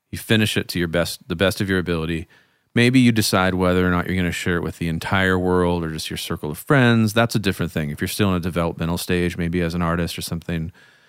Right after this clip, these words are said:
you're not ready for the marketplace, and you have to be honest with yourself about that. But embracing the fact that life is just, you know, the classic quote, "Life is what happens when you're making plans."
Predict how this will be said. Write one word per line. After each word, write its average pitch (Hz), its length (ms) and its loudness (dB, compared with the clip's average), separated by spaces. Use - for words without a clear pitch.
you're 98 100 0
not 95 180 0
ready 90 240 4
for 90 180 -4
the 82 80 -2
marketplace, 87 840 2
and - 80 -8
you - 20 -2
have 85 80 -4
to - 40 -10
be 92 100 -2
honest 82 300 -4
with 95 120 -6
yourself 104 320 -2
about 113 240 0
that. 120 280 0
But 101 380 4
embracing 123 460 4
the 101 60 0
fact 110 200 2
that 92 100 -2
life 95 380 2
is 92 100 -4
just, - 500 -4
you 101 100 0
know, 82 320 -2
the - 80 -6
classic 87 480 -2
quote, 90 380 2
"Life 87 240 0
is 85 80 -6
what 87 100 -2
happens 85 360 -2
when 82 100 -4
you're 82 100 -2
making 87 340 -2
plans." 82 600 -2